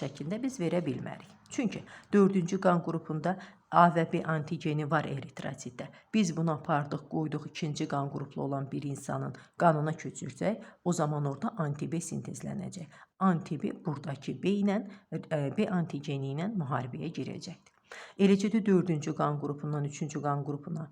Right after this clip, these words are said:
yenə vermək olmaz. Yenə gətirdik bura A və B antigenini qoyduq. O zaman burada anti-A sintezlənəcək. Anti-A sintezləndiyi üçün buradakı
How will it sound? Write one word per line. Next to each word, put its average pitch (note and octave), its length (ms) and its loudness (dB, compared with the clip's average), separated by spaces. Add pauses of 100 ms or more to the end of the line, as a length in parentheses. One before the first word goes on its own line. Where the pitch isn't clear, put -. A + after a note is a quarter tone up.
(120)
yenə D#3 320 0
vermək D3 400 0
olmaz. C#3 360 -4 (220)
Yenə D#3+ 260 2
gətirdik D#3 560 -4
bura D#3 240 0
A D3+ 160 0
və C#3+ 180 -2
B D3 100 0
antigenini C#3+ 680 -4
qoyduq. F#3 480 2 (220)
O E3+ 40 -2
zaman C#3+ 400 -2
burada D3+ 380 -2 (260)
anti-A E3 640 2 (120)
sintezlənəcək. C3 840 -8 (280)
Anti-A F3 460 4
sintezləndiyi D3+ 840 -4
üçün B3 320 -8
buradakı E3+ 460 -4